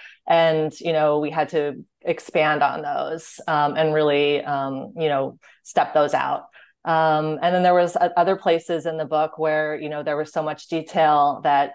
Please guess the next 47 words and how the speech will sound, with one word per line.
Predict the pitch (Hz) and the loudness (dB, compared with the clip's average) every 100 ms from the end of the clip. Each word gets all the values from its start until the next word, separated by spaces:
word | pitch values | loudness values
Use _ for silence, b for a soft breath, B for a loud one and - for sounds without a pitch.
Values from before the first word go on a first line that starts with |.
| 165 | -8
you | |
know, | 151 | -6
we | 143 147 | -4 -2
really | 147 143 | 0 0
weren't | 135 143 143 | -2 -4 -4
able | 135 139 139 | -2 -2 -4
to, | - 151 139 135 B B B B | -4 -4 -4 -6 B B B B
um, | 143 139 139 135 143 | -6 -2 -2 -2 -6
include | 170 160 175 | -6 0 2
every, | 160 139 | 2 2
like, | 156 151 - | 0 -2 -4
you | 175 | -4
know, | 135 | -2
there's | 156 | -2
just | 160 156 - - 156 - | -4 -8 -14 -20 -20 -8
people, | 185 170 160 - - - | -2 -2 -4 -12 -20 -20
s-, | - - | -20 -18
characters | - 180 190 175 | -4 0 2 0
speak | - 202 202 | 0 0 2
differently | 170 165 160 151 | 0 0 0 0
in | 147 | 0
the | 147 | -2
books. | 147 - - 151 | -4 -6 -6 -6
You | |
know, | 147 143 | -4 -2
the | 139 | 0
dialogue | 151 147 143 139 139 | 4 4 6 4 2
is | 135 - | -2 -4
just, | 156 143 - - | -6 -6 -10 -8
um, | 143 131 143 143 B B _ | -6 -6 -8 -12 B B _
you | 165 | -2
know, | 143 | 0
can | 131 165 | 0 0
go | 151 | 2
on | 151 156 | 4 2
and | 165 | 4
on, | 175 170 | 4 4
and, | 160 156 151 | 2 0 -2
you | 165 | -4
know, | 151 | -2
you | 156 | -2
have | 156 143 | -2 -4
to | 156 | -4
make | 147 143 | -6 -6
decisions, | 160 - 156 156 151 151 147 - | -8 0 0 2 -2 -4 -8 -8
um, | 147 139 139 143 147 _ | -4 -2 -4 -6 -10 _
to | - 151 143 139 139 | -2 0 2 -2 -4